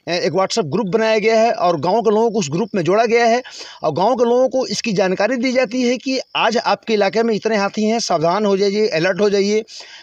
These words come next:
गाँव में मुनादी करवाने का भी प्रावधान है, लेकिन यहाँ पर ऐसा कुछ नहीं होता है। हाथी मित्र दल भी बनाए गए हैं। चलिए हम और लोगों से बात करते हैं। ये फॉरेस्ट के लोगों को, अ, फॉरेस्ट के लोग आप लोगों को, अ, बताते नहीं कि मतलब कैसे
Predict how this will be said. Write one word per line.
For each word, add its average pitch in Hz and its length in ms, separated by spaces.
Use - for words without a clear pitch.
गाँव 196 180
में 233 100
मुनादी 190 380
करवाने 208 420
का 262 120
भी 285 60
प्रावधान 240 440
है, 247 120
लेकिन 269 240
यहाँ 277 160
पर 247 120
ऐसा 226 140
कुछ 208 160
नहीं 196 140
होता 190 180
है। 294 60
हाथी 196 280
मित्र 214 220
दल 208 140
भी 214 80
बनाए 196 340
गए 208 60
हैं। 240 80
चलिए 285 220
हम 240 100
और 247 180
लोगों 226 180
से 185 100
बात 170 160
करते 175 240
हैं। 226 60
ये 262 180
फॉरेस्ट 180 520
के 208 80
लोगों 180 340
को, 196 560
अ, 156 400
फॉरेस्ट 170 200
के 175 80
लोग 175 140
आप 170 100
लोगों 180 200
को, 156 160
अ, 139 280
बताते 165 320
नहीं 214 160
कि 147 80
मतलब 139 240
कैसे 143 220